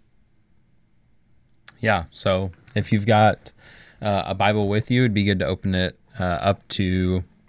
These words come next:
uh, Genesis thirty-eight. We'll be in and around, uh, that chapter there, but,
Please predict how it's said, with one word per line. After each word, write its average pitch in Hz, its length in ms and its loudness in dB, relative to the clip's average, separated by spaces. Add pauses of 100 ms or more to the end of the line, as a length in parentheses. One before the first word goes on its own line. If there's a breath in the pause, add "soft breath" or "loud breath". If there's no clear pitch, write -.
uh, 92 220 0
Genesis 98 840 -2 (120)
thirty-eight. 117 1040 -2
We'll 98 320 0
be 95 540 -2 (600 loud breath)
in 113 340 4
and 98 440 -2
around, 95 800 -4 (200)
uh, 90 260 -2
that 87 280 -4
chapter 95 400 -4
there, 92 320 -2
but, 85 380 -8